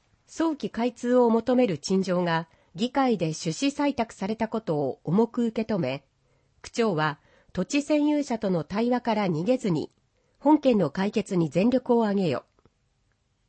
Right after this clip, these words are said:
また、区内では浸水被害が繰り返し発生しており、豪雨対策の強化は喫緊の課題だ。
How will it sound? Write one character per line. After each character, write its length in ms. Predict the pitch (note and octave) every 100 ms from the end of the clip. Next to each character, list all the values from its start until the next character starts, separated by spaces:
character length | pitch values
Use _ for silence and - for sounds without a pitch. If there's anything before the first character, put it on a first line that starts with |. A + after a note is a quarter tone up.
| _ _ _ _ _ -
ま 140 | F3+
た、 260 | F3+ E3+ - _ _ _ _
区 120 | -
内 200 | C4 B3
で 120 | E3+ D#3
は 240 | D3 D3+ _ _ _
浸 260 | - B3 D4
水 220 | D#4 D4+
被 140 | D#4
害 240 | C#4+ C4 G3+
が 160 | C3+
繰 160 | - F3+
り 120 | B3
返 220 | C#4+ C#4+ C4+
し 180 | -
発 240 | A#3+ G#3 -
生 160 | G#3+
し 100 | G#3+
て 120 | - G#3
お 80 |
り、 240 | D#3 C#3 - _ _ _ _ _ -
豪 200 | G3+ C#4+
雨 80 | D4+
対 200 | D#4 D#4
策 240 | C#4 B3+
の 120 | A#3
強 200 | A3+ C4
化 140 | B3 E3
は 80 | A#2+
喫 240 | - C#3
緊 160 | - A#3
の 140 | A3
課 140 | - F3
題 200 | F3 D3+
だ。 180 | C3+